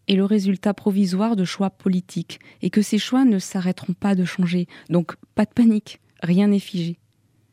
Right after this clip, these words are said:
Pour l'instant, l'orthographe est technique et l'absence de ce savoir-là n'empêche aucunement l'intelligence. Reconnaître que l'orthographe est technique et provisoire peut vraiment aider à faire cesser ce mépris social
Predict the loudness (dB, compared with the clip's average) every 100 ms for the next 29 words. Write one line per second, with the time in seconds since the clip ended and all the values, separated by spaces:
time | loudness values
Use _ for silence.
0 | _ _ _ _ _ _ -4 2 4 2
1 | 0 -2 0 -2 -2 0 0 -2 -4 -6
2 | -6 -2 -4 0 -2 -2 -10 _ _ _
3 | _ -2 0 0 0 0 2 -2 -4 -4
4 | -2 0 2 2 2 2 0 -2 -4 -4
5 | -4 -2 -2 2 2 4 2 0 -2 -2
6 | -4 -6 -10 -16 -20 _ _ _ _ _
7 | _ _ _ -2 2 4 2 0 -8 -2
8 | 0 0 0 0 0 -4 -4 -6 -2 0
9 | 2 2 0 -4 0 0 0 0 -2 -4
10 | -6 _ -20 -20 _ -2 0 4 4 6
11 | 4 2 2 0 0 -4 -4 -2 -2 0
12 | -2 0 2 2 0 -4 -6 -4 -4 -2
13 | 0 0